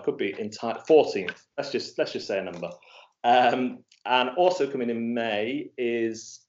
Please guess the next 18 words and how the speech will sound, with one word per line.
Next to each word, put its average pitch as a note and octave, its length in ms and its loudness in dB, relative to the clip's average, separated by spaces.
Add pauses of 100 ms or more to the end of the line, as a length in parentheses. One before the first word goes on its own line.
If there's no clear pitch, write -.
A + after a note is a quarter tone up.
uh, G2+ 220 -2 (100)
Twisty - 500 -2
Little C3+ 360 2
Passages, A#2 720 -2
which G#2+ 240 -6
is C3 160 -2
kind A#3 280 2
of G3+ 120 4 (420)
more F3+ 300 8
of C#3+ 140 4 (140)
a, C3 560 4 (500)
I A2+ 60 2
wanna F#3 220 4
call D3 200 6
it - 100 2
Sudoku E3+ 760 -2
for G#2+ 80 -4
gamers, A#2+ 640 0